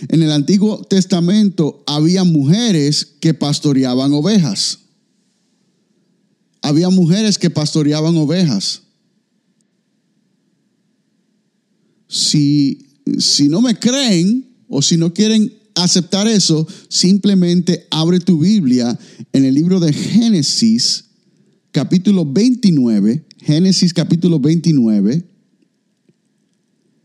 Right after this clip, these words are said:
versículo nueve.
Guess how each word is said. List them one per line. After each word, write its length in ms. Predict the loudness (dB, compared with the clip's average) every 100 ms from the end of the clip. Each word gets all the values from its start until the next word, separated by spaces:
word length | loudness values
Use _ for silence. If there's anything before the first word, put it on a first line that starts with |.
| _ _ _ _ _ _ _ _ _ _ _
versículo 1040 | -4 0 0 2 0 2 2 2 -2 -6 _
nueve. 720 | 0 2 2 2 0 -2 -6